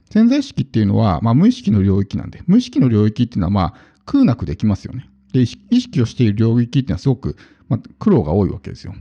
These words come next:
だからこの自動運転状態にして、それやるのが当たり前みたいな状態にしてしまえばですね、あとは楽に動くことができる。車のギアも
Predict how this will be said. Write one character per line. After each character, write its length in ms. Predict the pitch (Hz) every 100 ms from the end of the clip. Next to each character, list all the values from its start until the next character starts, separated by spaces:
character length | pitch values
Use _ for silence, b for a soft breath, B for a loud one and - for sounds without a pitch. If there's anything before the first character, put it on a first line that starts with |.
| -
だ 80 | 175
か 60 |
ら 40 | 160
こ 100 | 139
の 100 | 139
自 140 | 127
動 160 | 165 226
運 100 | 233
転 240 | 214 226
状 200 | 220 262
態 160 | 220 101
に 80 | -
し 100 | -
て、 200 | 113 - _
そ 140 | - 170
れ 80 |
や 120 | 180 151
る 80 |
の 120 | 190 165
が 80 |
当 60 | -
た 100 | -
り 100 | 120
前 180 | 120 127
み 100 | 120
た 120 | -
い 80 | -
な 280 | 104 92 B B B _
状 200 | 120 113
態 180 | 131
に 80 | 110
し 80 | -
て 80 | 117
し 140 | -
ま 140 | 123 123
え 60 |
ば 120 | 113
で 80 | -
す 120 | -
ね、 200 | 117 101 - _ _ _ _ _ _ _ _
あ 80 | 180
と 100 | 202
は 60 | 107
楽 260 | 98 -
に 120 | 139
動 120 | 98 113
く 40 |
こ 120 | -
と 80 | -
が 60 | -
で 60 |
き 100 | -
る。 80 | - -
車 280 | - 135 151
の 80 | 151
ギ 160 | 151 156
ア 60 |
も 300 | 113 117 90